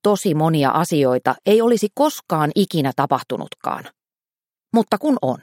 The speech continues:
On turha itkeä sellaisten asioiden ääressä, joille ei mahda mitään.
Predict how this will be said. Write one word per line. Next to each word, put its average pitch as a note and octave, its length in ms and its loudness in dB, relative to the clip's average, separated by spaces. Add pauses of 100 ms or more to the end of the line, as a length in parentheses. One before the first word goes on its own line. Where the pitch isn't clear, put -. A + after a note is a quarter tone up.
(1700)
On B3 200 4
turha F4+ 280 2
itkeä E3+ 500 2
sellaisten E3 560 2
asioiden C#3 520 2
ääressä, D#3 560 0 (280)
joille F#3+ 300 4
ei F#3 100 4
mahda G#3+ 320 2
mitään. C3 520 0